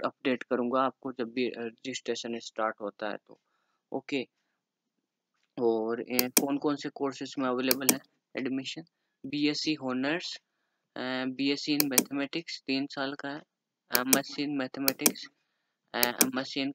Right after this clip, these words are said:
computer science, एमएससी in data science, then पीएचडी भी अवेलेबल है।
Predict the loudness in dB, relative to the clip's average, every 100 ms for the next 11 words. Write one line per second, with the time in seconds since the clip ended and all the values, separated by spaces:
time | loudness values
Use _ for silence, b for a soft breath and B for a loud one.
0 | -6 -6 -6 -4 -2 2 2 2 -4 -8
1 | -6 -6 -6 -6 -4 -2 -2 -2 -6 -4
2 | -4 -4 -8 -14 _ _ _ _ -2 0
3 | 0 4 4 4 -4 -6 -4 -2 0 2
4 | 4 4 0